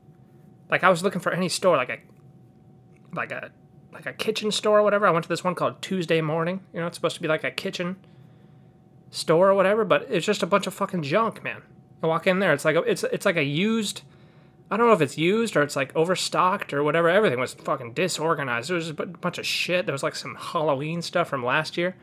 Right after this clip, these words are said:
And I was like, "God damn it, this is a, this is a kitchen, this is a kitchen store. You don't even have any goddamn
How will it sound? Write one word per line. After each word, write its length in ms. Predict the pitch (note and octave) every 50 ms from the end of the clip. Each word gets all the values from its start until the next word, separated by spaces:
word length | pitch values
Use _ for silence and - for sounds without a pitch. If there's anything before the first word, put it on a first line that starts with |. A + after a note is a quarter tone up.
| - - - - - - - - - - - - - - - - - _
And 80 | -
I 40 | E3+ D#3+
was 80 | D3+
like, 160 | F3 F#3 E3+
"God 260 | A3 A3+ A#3+ B3+ F3+ C#3+
damn 260 | - E3 F#3+ G#3 G#3
it, 100 | A3 G3+
this 200 | G3+ G#3 G3+ A3
is 60 | A3
a, 100 | G#3+ G3
this 220 | F#3 F3 F#3 G3
is 100 | G3+ G#3
a 80 | G#3 F3+
kitchen, 560 | - - - - A3 G#3+ - G#3+ G#3+ G3+ - - - - - - - - - - - - - - - - -
this 80 | B3 G#3
is 60 | G#3
a 60 | G3+
kitchen 380 | - - - A3+ G#3+ - G3+ F#3
store. 280 | - - - G3+ F#3+
You 60 | F#3+ G3
don't 120 | G3+ G#3+
even 160 | G#3 G3 F3+
have 180 | E3+ G3 G3+ G3+
any 220 | G3+ F#3+ - - - - - - - -
goddamn 500 | G3 F#3+ F#3+ G3+ G3 F#3+ G3 F#3+ F3